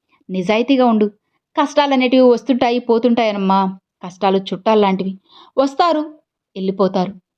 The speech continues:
అలానే కష్టాలు కూడా వస్తాయి, పోతాయి తల్లి. అలానే వాటిల్నే తలుచుకొని బాధపడితే ఎలా?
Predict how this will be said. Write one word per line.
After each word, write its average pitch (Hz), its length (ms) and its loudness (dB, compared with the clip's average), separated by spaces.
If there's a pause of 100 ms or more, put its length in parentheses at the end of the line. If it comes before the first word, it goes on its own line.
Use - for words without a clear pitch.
(440)
అలానే 185 300 0
కష్టాలు 190 440 -2
కూడా 190 200 0
వస్తాయి, 180 480 -2
పోతాయి 185 440 -2
తల్లి. 208 480 -4 (460)
అలానే 196 320 0
వాటిల్నే 208 400 0
తలుచుకొని 247 420 0
బాధపడితే 247 580 0
ఎలా? 254 200 0